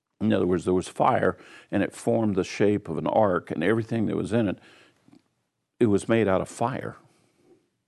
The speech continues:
Literally, it was made out of the, him. He shaped himself that way. Now, that's very significant. These three items, this is the only three items that are done that way. All the others,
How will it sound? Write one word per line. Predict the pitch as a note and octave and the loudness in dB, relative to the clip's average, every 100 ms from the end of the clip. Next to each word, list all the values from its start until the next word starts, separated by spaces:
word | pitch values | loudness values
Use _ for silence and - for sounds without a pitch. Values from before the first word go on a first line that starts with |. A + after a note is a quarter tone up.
| _ _ _ _ _ | _ _ _ _ _
Literally, | F2+ G#2 A#2 F#2 | -2 2 4 2
it | |
was | E2 F#2 | 0 0
made | G#2 F#2+ | 2 4
out | F#2 | 2
of | E2 | 0
the, | E2 - _ _ _ - _ _ _ - | -4 -6 _ _ _ -20 _ _ _ -2
him. | D3 - - - _ _ _ _ _ _ _ | -2 -2 -8 -18 _ _ _ _ _ _ _
He | G2 | -8
shaped | - - A2 A2 - | -8 -2 0 0 -4
himself | E2 D#2 - D#2+ - | -8 -4 -2 -4 -2
that | E2 D#2+ G#2 | -2 0 2
way. | G#2 D#2+ - _ _ - - - - - | 2 0 -8 _ _ -20 -20 -20 -20 -2
Now, | A2+ | 0
that's | C3+ G3+ | 0 -2
very | - E3 C#3 | -2 -2 -2
significant. | - A2+ G#2 G2 - - - _ - _ _ _ _ _ _ _ _ _ - - _ - | -4 -4 -4 -4 -8 -8 -10 _ -20 _ _ _ _ _ _ _ _ _ -20 -20 _ 0
These | D#3 G#3+ | 0 0
three | - F3+ D#3 | -2 2 4
items, | B2+ C#3 F2+ F#2 - | 4 2 0 -4 -2
this | A#2 A2 | -2 -2
is | A2+ G#2 | -4 -2
the | A2 | 0
only | D3 D#3+ | 2 0
three | C#3+ B2+ A#2 | -2 -2 0
items | G#2+ G2 D#2+ | 0 -2 -4
that | D#2+ | -6
are | |
done | E2+ A2+ A2 | -2 -4 -4
that | C#2 | -6
way. | D2+ C#2 _ _ _ _ _ _ _ _ _ _ _ _ _ _ _ _ - | -10 -12 _ _ _ _ _ _ _ _ _ _ _ _ _ _ _ _ -2
All | G#2 E3 | 2 4
the | F3+ D#3+ | 4 2
others, | F3+ F2 F#2+ | 0 -2 -4